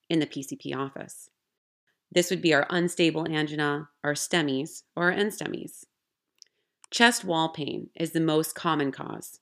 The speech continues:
accounting for twenty to fifty percent of patients presenting with this complaint, followed by gerd or esophagitis at ten to twenty percent, and then costochondritis at thirteen percent.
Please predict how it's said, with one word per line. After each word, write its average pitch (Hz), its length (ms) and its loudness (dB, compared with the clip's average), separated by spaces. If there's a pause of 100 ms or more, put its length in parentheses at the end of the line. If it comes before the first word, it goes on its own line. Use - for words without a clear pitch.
(140)
accounting 175 400 2
for 156 180 -4
twenty 165 460 0
to 156 80 -4
fifty 151 320 -6
percent 135 340 -4
of 135 120 -10
patients - 640 -6
presenting 143 500 -2
with 135 120 -6
this 135 140 -10
complaint, 147 400 -6 (840)
followed 160 260 4
by 151 120 6
gerd 143 420 2
or 160 120 -2
esophagitis 139 720 -2 (100)
at 151 160 0
ten 143 180 -4
to - 80 -10
twenty 139 300 -2
percent, 131 480 -6 (720)
and 214 120 2
then 240 140 6
costochondritis 170 1000 -2
at - 140 -6
thirteen 165 380 -2
percent. - 380 -12